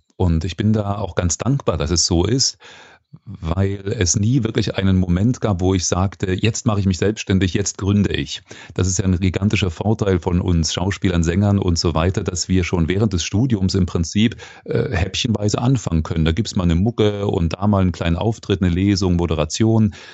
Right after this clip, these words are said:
Da passt, kommt das eine zum anderen. Und so habe ich halt auch angefangen. Ja, dann kamen ein paar Auftritte als Schauspieler oder Moderator. Und, äh, so habe ich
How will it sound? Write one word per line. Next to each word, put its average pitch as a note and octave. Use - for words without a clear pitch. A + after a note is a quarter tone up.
Da F#2+
passt, -
kommt G#2
das F#2
eine F#2
zum F#2
anderen. F2
Und F#2
so G#2+
habe A2
ich G#2+
halt F#2+
auch F#2+
angefangen. E2
Ja, D#2
dann F#2+
kamen E2
ein -
paar D2+
Auftritte -
als D2+
Schauspieler F#2+
oder D#2
Moderator. F2
Und, F2
äh, F#2
so G#2
habe G#2
ich -